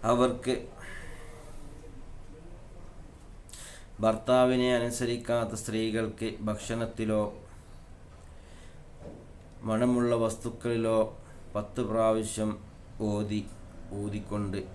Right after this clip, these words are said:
അവർക്ക് കൊടുത്താൽ അവർ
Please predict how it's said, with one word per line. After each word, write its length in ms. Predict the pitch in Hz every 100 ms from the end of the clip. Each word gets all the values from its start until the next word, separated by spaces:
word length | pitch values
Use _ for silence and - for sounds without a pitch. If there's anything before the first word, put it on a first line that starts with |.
| - - - - - 98
അവർക്ക് 320 | 107 107 104 101 -
കൊടുത്താൽ 480 | 101 95 104 101 92 - - - - - - - - - - - - - - - - - - - - - - - - - - - - 107
അവർ 140 | 107